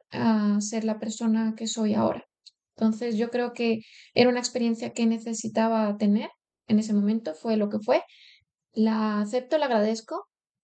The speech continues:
pero si tú estás pensando en independizarte, no te recomiendo que lo hagas por el simple hecho de que estás huyendo de las cosas. Obviamente, si es por propia salud y es lo mejor,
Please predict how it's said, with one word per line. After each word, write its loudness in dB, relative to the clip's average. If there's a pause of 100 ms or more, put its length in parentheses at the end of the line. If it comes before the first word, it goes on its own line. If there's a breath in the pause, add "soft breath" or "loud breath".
(140)
pero 2
si -8
tú -6
estás -6
pensando -2
en 0
independizarte, -2
no 2
te -2
recomiendo -2
que -8
lo -2
hagas -4
por -4
el -2
simple 0
hecho -6
de 0
que -2
estás 0
huyendo 0
de -2
las -6
cosas. -10 (420)
Obviamente, 0
si 0
es 0
por -2
propia -2
salud 0
y -2 (220)
es 2
lo 4
mejor, -4